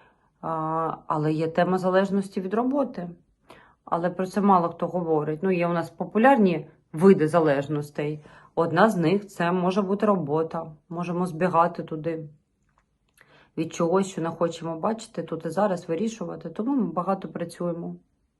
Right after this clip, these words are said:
Але це окрема тема. Зараз ми про вигорання. Профілактика вигоранню — це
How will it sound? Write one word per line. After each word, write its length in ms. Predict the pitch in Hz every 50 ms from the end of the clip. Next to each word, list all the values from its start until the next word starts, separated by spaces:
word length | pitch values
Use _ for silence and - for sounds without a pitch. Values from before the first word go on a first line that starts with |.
| _ _ _ _ _
Але 160 | - 220 214 208
це 180 | 214 - 202
окрема 400 | 180 - - 147 156 151 156 156
тема. 380 | 151 - 175 165 170 170 170 170 - _ _ _ _ _ - - - - - - _
Зараз 360 | - - 208 202 202 190 -
ми 120 | 185 190 185
про 180 | 185 185 185
вигорання. 540 | 175 185 185 208 214 247 302 302 277 240 220
Профілактика 680 | 220 - 190 180 - 202 196 190 185 185 - 175 - 170
вигоранню — 640 | 160 175 180 165 185 170 165 160 156 156 160 160 160
це 400 | 160 - - 185 175 165 160 151